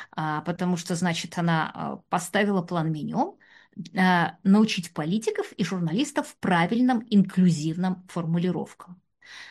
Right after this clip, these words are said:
А, мне кажется, вот это очень интересный момент. Нам практически прямым текстом,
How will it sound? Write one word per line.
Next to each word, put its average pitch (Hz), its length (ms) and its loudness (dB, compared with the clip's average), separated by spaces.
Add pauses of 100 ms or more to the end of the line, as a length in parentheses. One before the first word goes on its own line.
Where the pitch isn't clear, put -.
А, - 220 -10
мне 190 160 0
кажется, 202 640 0
вот 170 240 -4
это 165 320 -4
очень 170 500 -6
интересный 175 560 -2
момент. 320 540 -6
Нам 190 260 2
практически - 680 -8
прямым 170 400 -4
текстом, - 500 -10